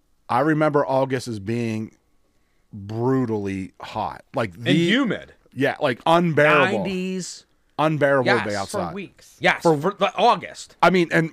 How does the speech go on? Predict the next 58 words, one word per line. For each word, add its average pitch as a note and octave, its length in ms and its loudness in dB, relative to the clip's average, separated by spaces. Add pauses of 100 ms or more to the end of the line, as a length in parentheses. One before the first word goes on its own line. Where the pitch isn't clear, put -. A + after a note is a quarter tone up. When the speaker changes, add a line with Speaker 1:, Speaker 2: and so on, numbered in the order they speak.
Speaker 1:
we're G#3 100 6
talking, D#3+ 460 0 (320)
I C#3 100 2
know E3 180 4
ninety D#3+ 260 2
don't C#3 160 -2
sound C3+ 260 -4
hot C3 140 -4
for B2 80 -12
someone B2+ 240 -2
that G#2 60 -8
lives A#2 200 -4
where A2 160 -4
it's G2+ 100 -10
hot. B2+ 340 -4 (100)
Speaker 2:
Right. G#2+ 300 -6 (100)
Speaker 1:
But C3+ 100 -2
we're E3 120 4
talking, D3+ 280 2
like, B2 280 0
blankets D3 640 0
of C3 140 -2
hot C#3 360 -2
water. B2 580 -2 (120)
Like, B2+ 200 -4
it's C#3+ 160 -4
Speaker 2:
Yes. C#3+ 80 2
Speaker 1:
like D3 180 4
Speaker 3:
Yeah, G#3 240 0
the F#3+ 200 -4
hundred B3 260 -2
percent A#3+ 260 2
Speaker 2:
Like, A3 80 0
Speaker 3:
humidity. G#3 340 -4
Speaker 2:
ju-, A3 200 4
like, G3 320 0 (280)
I, E3 140 2 (100)
I, D#3+ 220 -2
when D3+ 220 -4 (100)
it C#3+ 120 -8
used D#3+ 160 -4
to F3 60 -2
get D#3+ 120 -2
hot, E3 280 -2
I C#3 60 -2
used C#3 160 -6
to C#3 120 -8
run C#3 180 -2
outside C3+ 340 -4
and A#2 100 -10
play B2 180 -6
Predator. G#2 560 -8 (240)
Like, G2 120 -12
I A2+ 80 -4
thought B2 240 -4
I A#2 140 -4
was A2 240 -8
Schwarzenegger A#2 720 -8